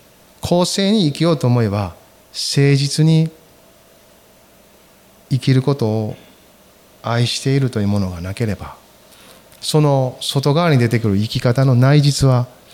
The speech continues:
私たちの心と魂の領域にありますから、それが養われていく、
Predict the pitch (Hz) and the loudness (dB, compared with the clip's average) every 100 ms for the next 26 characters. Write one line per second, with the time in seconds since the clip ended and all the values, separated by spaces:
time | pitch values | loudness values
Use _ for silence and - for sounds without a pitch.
0 | - - - 131 151 156 127 101 139 151 | -20 -10 -2 -2 0 0 0 0 0 2
1 | 135 107 90 - 147 143 - 107 98 104 | 0 0 -6 -2 -2 0 -2 0 0 0
2 | 104 92 87 87 90 - 82 - - - | -2 -4 -4 -6 -8 -10 -12 -14 -20 -20
3 | - - - - _ - 151 147 135 139 | -20 -20 -20 -20 _ -2 0 2 2 2
4 | - 160 151 151 143 143 139 143 139 | 2 2 4 2 2 0 2 0 0